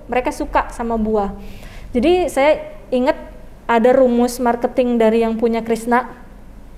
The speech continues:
Tahu Krishna yang ada di Bali ya, toko oleh-oleh? Dia nggak punya rumus marketing. Rumus marketing dia, eh, dia cuman pakai metodenya gini, semua orang boleh datang ke tempat dia. Gitu aja.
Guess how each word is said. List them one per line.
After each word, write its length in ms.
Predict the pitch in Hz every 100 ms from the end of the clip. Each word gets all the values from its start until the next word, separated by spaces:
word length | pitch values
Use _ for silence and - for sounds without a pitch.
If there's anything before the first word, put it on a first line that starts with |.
| - -
Tahu 140 | 247
Krishna 360 | 254 240 240 240
yang 120 | 233
ada 140 | 220 214
di 160 | 214
Bali 320 | 202 208 262
ya, 160 | 247 240
toko 260 | 240 226 214
oleh-oleh? 380 | 214 214 240 240 - - - - - - -
Dia 160 | 214 320
nggak 160 | 320 277
punya 200 | 262 254
rumus 280 | 254 247
marketing. 640 | 254 233 240 - 220 202 208 -
Rumus 240 | 220 233 233
marketing 440 | 240 240 233 247 247
dia, 200 | 240 240 - -
eh, 160 | 240
dia 160 | 240 370
cuman 420 | 339 262 294 320
pakai 300 | - 240 285
metodenya 500 | 277 269 247 233 285
gini, 380 | 254 226 214 - -
semua 280 | - 254 240
orang 200 | 269 277
boleh 200 | 226 220
datang 200 | 220 240
ke 120 | 226
tempat 240 | 220 208
dia. 240 | 196 202 185 - - - -
Gitu 180 | 208 214
aja. 320 | 226 214 202